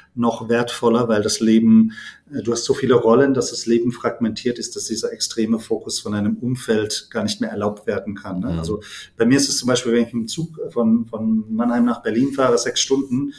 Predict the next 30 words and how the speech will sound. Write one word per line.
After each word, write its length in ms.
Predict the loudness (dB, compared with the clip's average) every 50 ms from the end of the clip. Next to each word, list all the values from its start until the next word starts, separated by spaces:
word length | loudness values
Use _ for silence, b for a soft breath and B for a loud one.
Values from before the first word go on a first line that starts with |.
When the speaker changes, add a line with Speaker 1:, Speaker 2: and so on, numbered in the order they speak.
| B B B B _
Speaker 1:
da 100 | -6 -2
habe 100 | 0 0
ich 100 | 0 0
so 120 | -2 -6
Zeiten, 420 | -4 -2 -2 -2 -2 -2 -4 -6 -6
aber 160 | -6 -6 -6
das 160 | -6 -8 -6
ist 80 | -4 -2
Speaker 2:
Ja. 100 | -2 -2
Speaker 1:
auch 140 | -2 -4 -6
eine 220 | -4 -2 -2 0
der 120 | 0 -2
wenigen 300 | 0 0 0 0 0 -2
Zeiten 340 | -4 -4 -4 -4 -4 -4 -6
im 100 | -8 -6
Leben, 300 | -4 -4 -2 -2 -2 -2
wo 80 | -2 -2
ich, 260 | -4 -4 -6 -10 B B B B B B B _ -6
wo 60 | -6
ich 100 | -4 -2
mal 180 | 0 0 0
so 160 | -2 -2 -2 0
einen 300 | 0 0 0 0 -2 -2
Block 320 | 0 0 0 0 -2 -6
am, 200 | -10 -8 -8 -8
am 160 | -8 -8 -10 -10
Stück 300 | -10 -8 -10 -10 -10 -8
habe. 440 | -8 -6 -4 -4 -4 -4 -6 -8 -14 -20 -20 -12
Alles 260 | -8 -6 -6 -6 -6
andere 540 | -6 -6 -4 -2 -2 -2 -2 -2 -4 -6